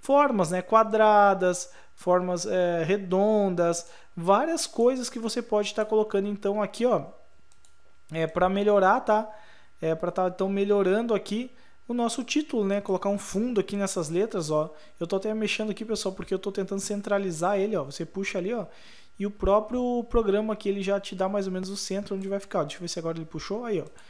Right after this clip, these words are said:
Então, o que que você vai fazer? Você vai vir aqui na lateral em elementos, tá? Vai clicar aqui em elementos. Você pode vir aqui e procurar pela, pelo modelo quadro, tá? Você vem aqui, ó, formas, ó,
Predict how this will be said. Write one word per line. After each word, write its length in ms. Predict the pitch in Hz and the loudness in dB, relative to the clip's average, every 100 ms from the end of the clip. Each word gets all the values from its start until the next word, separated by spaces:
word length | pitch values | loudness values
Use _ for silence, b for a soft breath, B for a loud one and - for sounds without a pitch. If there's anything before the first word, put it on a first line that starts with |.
| B B B | B B B
Então, 220 | - 240 339 | -2 0 0
o 40 | |
que 120 | - | -6
que 80 | 262 | -4
você 180 | 247 262 | -2 0
vai 140 | 247 | 0
fazer? 440 | 233 269 185 151 - B B - | 2 2 2 -2 -4 B B -6
Você 200 | 208 247 | -2 2
vai 160 | 240 | 4
vir 100 | 214 | 4
aqui 160 | 226 226 | 2 2
na 80 | 214 | 4
lateral 340 | 208 190 190 | 4 4 4
em 140 | 208 202 | 4 2
elementos, 560 | 226 214 196 240 - | 4 4 2 0 -4
tá? 160 | - 175 | 0 2
Vai 160 | 175 | 2
clicar 240 | 175 175 175 | 0 -2 -2
aqui 160 | 170 | -2
em 60 | 180 | -2
elementos. 540 | 175 147 185 214 - B B B - | -2 0 -2 -2 -6 B B B -10
Você 240 | 196 202 214 | -4 0 2
pode 240 | 214 202 | 2 0
vir 180 | 185 208 | 0 0
aqui 240 | 202 208 - | -2 -4 -4
e 120 | 190 | -4
procurar 420 | 196 208 196 196 | -2 0 2 0
pela, 680 | 196 196 196 196 190 185 175 - B B B B - - | 0 0 2 2 0 -2 -4 -10 B B B B -10 -2
pelo 240 | 180 190 | 0 2
modelo 400 | 190 190 180 202 | 0 2 0 0
quadro, 500 | 202 190 208 165 127 - - | 2 4 4 0 -6 -12 -12
tá? 200 | 151 180 | -8 -8
Você 200 | 165 165 | -8 -8
vem 140 | 170 | -6
aqui, 160 | 170 190 | -4 -2
ó, 80 | 175 | -2
formas, 560 | - 170 190 160 123 | 0 2 2 0 -6
ó, 160 | 131 | -12